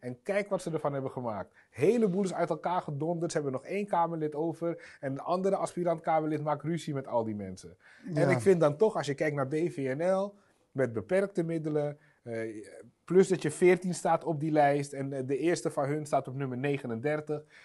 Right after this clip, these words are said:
Speaker 1: Dus ik denk dat je op alle vlakken kan zie-, zeggen, organisatorisch, politiek inhoudelijk en als het gaat om arbeid leveren,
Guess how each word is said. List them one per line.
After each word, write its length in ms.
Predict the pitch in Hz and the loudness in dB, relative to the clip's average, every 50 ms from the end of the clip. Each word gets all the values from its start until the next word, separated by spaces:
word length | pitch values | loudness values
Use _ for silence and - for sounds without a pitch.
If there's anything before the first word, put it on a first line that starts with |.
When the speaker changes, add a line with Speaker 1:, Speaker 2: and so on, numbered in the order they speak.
| - - | -12 -6
Speaker 1:
Dus 100 | 143 139 | -2 -2
ik 120 | 135 135 | -2 -2
denk 120 | 151 156 | -2 -4
dat 100 | 156 139 | -4 -4
je 60 | - 139 | -6 -6
op 80 | - - | -6 0
alle 260 | 143 160 180 196 185 | 0 2 2 2 0
vlakken 300 | - 180 165 160 170 160 | 0 -2 -4 -4 -4 -6
kan 180 | - 143 139 | -6 -6 -6
zie-, 240 | 139 - - 135 135 | -6 -6 -8 -8 -8
zeggen, 420 | - - 135 - - 120 - - - | -8 -10 -10 -10 -10 -12 -12 -8 -6
organisatorisch, 1000 | 175 - - 160 156 147 139 - 135 - 139 127 127 127 127 123 120 120 - - _ - - - - - _ _ _ _ _ _ _ | -6 -4 -4 -4 -6 -6 -6 -8 -8 -6 -4 -2 -2 -2 -2 -4 -6 -6 -10 -14 _ -20 -20 -20 -20 -20 _ _ _ _ _ _ _
politiek 460 | - 143 143 147 143 - 185 175 - | 0 2 2 2 2 0 -2 -4 -2
inhoudelijk 720 | 143 160 151 135 131 135 139 143 139 139 135 127 127 123 123 | -2 -4 -2 0 2 2 2 2 0 0 0 -2 -2 -2 -4
en 120 | 127 123 | -6 -8
als 80 | 127 - | -10 -10
het 100 | - - | -6 -6
gaat 160 | 143 139 - | -6 -4 -4
om 120 | 117 110 - _ | -10 -12 -10 _
arbeid 480 | 143 160 175 170 160 160 156 151 - | 2 4 4 4 4 2 0 0 0
leveren, 580 | 151 147 139 139 139 127 - 139 123 123 131 | 0 0 0 0 0 -2 -4 -6 -6 -6 -6